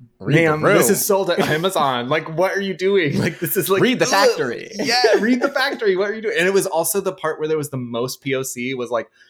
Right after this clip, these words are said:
Speaker 2: oh, it, you, like, move into the factory and it's, like, just black people on the line. It's like, oh, there's, like,
Speaker 1: Oh.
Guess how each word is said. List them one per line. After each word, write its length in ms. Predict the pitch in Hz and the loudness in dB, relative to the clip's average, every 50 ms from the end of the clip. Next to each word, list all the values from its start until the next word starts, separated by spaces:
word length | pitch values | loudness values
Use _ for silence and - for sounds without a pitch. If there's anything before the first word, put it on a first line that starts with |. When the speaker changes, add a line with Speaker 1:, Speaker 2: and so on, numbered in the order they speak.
| _ _ _ _ _ _ _ - | _ _ _ _ _ _ _ -2
Speaker 2:
oh, 260 | 139 127 113 110 - - | -2 0 -2 -2 -4 -8
it, 140 | 143 143 135 | -8 -4 -2
you, 80 | 147 151 | 0 0
like, 180 | 147 139 131 | 0 0 0
move 220 | 135 139 143 151 156 | 2 2 2 2 2
into 120 | 165 165 | 2 0
the 120 | 165 156 | 0 0
factory 320 | - 123 120 120 - 139 123 | 0 0 -2 0 0 -2 -2
and 100 | 123 127 | -2 -2
it's, 80 | 123 | -2
like, 160 | 131 123 123 101 | -2 -2 -2 -2
just 240 | 123 123 120 - | -2 -2 -2 -2
black 220 | - 127 117 120 - | -2 -2 -2 -2 -4
people 200 | 139 135 135 131 | -6 -4 -2 -2
on 80 | 127 120 | -2 -2
the 40 | 120 | -2
line. 240 | 113 110 117 117 117 | -2 -2 -2 -2 -2
It's 140 | 120 - - | -4 -8 -10
like, 140 | 127 - - - | -12 -12 -12 -10
oh, 280 | 131 123 123 113 - - - | -8 -6 -6 -6 -6 -6 -2
there's, 220 | 139 135 131 123 139 | 0 0 0 2 0
like, 140 | 127 123 113 | -2 -2 -2
Speaker 1:
Oh. 200 | 107 101 101 | -4 -6 -8